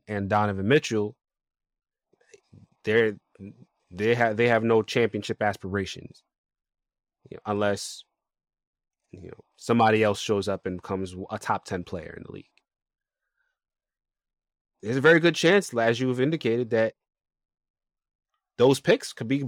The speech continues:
really good ones. I think that if he makes that trade for the Knicks, eh, the three picks that he would get probably won't, you know, it's prob-, about even with what the Cleveland Cavaliers gave up.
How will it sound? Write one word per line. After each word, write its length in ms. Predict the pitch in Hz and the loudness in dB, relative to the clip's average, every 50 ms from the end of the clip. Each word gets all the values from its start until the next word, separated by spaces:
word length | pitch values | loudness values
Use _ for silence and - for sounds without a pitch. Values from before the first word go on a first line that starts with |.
| 98 85 85 | -8 -6 -2
really 220 | 104 135 160 170 | 2 2 2 4
good 180 | 156 147 202 262 | 4 2 2 0
ones. 400 | 123 78 67 - _ _ - _ _ _ _ _ _ _ _ _ _ _ _ _ _ _ _ _ _ _ _ _ _ _ _ _ _ _ _ _ _ _ _ _ _ _ _ _ _ _ _ _ _ _ _ _ _ _ _ - | 0 -4 -12 -14 _ _ -20 _ _ _ _ _ _ _ _ _ _ _ _ _ _ _ _ _ _ _ _ _ _ _ _ _ _ _ _ _ _ _ _ _ _ _ _ _ _ _ _ _ _ _ _ _ _ _ _ -2
I 100 | 110 120 | -2 0
think 220 | - 151 139 131 | 2 2 2 4
that 160 | 139 135 131 | 4 4 4
if 100 | 131 123 | 4 4
he 120 | - 131 123 | 0 -2 0
makes 260 | 120 123 131 131 - | 2 2 2 2 4
that 160 | - 131 127 | 4 2 2
trade 360 | - - 135 127 131 131 131 - | 2 2 2 4 4 2 0 -4
for 140 | - - 127 | -8 -8 -4
the 80 | 120 | 0
Knicks, 500 | 131 151 202 202 208 - - - - - _ _ _ _ _ _ _ - | 2 2 4 2 2 -2 -6 -20 -20 -20 _ _ _ _ _ _ _ -20
eh, 80 | - 110 87 78 85 85 _ _ - 87 - - _ _ _ _ | -18 -18 -18 -20 -20 -20 _ _ -20 -20 -20 -20 _ _ _ _
the 220 | - 104 101 98 95 | -14 -10 -8 -8 -6
three 240 | - 110 127 135 135 | -4 -2 0 0 0
picks 240 | - 147 131 - - | 0 0 0 0 -2
that 80 | 131 | -2
he 80 | 123 131 | 0 0
would 160 | 135 127 113 | 0 0 0
get 220 | 127 180 220 - - | -2 -2 -2 -2 -2
probably 300 | - 143 156 151 151 147 | 0 0 2 2 0 -2
won't, 340 | 135 131 120 135 147 - - - 170 - _ _ - - - _ - | -2 0 0 0 -2 -2 -6 -16 -20 -20 _ _ -20 -20 -20 _ -6
you 100 | 110 113 | -2 0
know, 240 | 113 110 113 110 - _ _ _ - | 0 2 0 -2 -4 _ _ _ -10
it's 180 | 123 110 120 98 110 | -10 -8 -10 -10 -2
prob-, 220 | - 165 202 175 - | 2 4 4 4 2
about 260 | - 110 131 151 139 - | 0 0 2 2 2 2
even 400 | 139 175 220 175 117 90 85 85 - _ _ | 0 -2 -2 0 -2 -4 -6 -8 -14 _ _
with 200 | - 113 110 - | 0 0 0 2
what 120 | 127 120 - | 0 -2 -2
the 80 | 110 | -2
Cleveland 320 | - - 123 117 107 104 101 | -4 -2 -2 0 0 -2 0
Cavaliers 680 | 113 107 98 95 92 95 98 98 95 92 90 - - _ _ _ - | 0 -2 -2 -2 -2 -2 -2 -2 -2 -4 -6 -10 -14 _ _ _ -12
gave 240 | 85 104 104 95 85 | -6 -4 -4 -4 -4
up. 180 | 90 78 - | -8 -12 -12